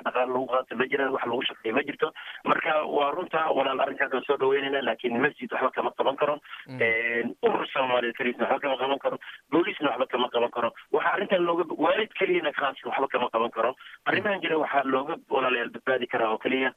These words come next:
Speaker 1: in dadka ay wada khusayso oo mas-uuliyiinta ah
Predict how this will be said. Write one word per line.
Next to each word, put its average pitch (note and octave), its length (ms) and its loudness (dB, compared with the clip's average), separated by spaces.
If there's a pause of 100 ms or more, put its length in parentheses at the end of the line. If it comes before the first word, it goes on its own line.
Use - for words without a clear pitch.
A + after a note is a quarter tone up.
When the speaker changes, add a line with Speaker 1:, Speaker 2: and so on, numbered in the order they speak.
Speaker 1:
in F3 380 2
dadka D3 580 0
ay C3+ 120 2
wada D3+ 220 0
khusayso - 580 -2 (180)
oo C3+ 140 2
mas-uuliyiinta F3 720 0
ah - 100 0